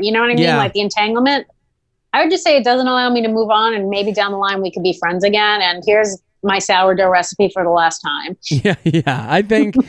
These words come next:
Speaker 1: <laughs>
Speaker 2: I think I, I totally agree. I think letting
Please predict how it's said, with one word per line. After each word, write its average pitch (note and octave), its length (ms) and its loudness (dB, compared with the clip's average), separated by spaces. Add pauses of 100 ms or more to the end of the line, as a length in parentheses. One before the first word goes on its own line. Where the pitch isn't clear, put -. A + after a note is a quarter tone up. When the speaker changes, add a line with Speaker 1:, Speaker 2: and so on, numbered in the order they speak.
(120)
Speaker 1:
<laughs> - 260 -10
Speaker 2:
I E3+ 160 2
think F#3+ 320 0
I, D#3 360 0
I E3 380 2
totally F3 500 2
agree. B2 540 0
I C#3 140 -2
think E3 240 -2
letting D3+ 480 0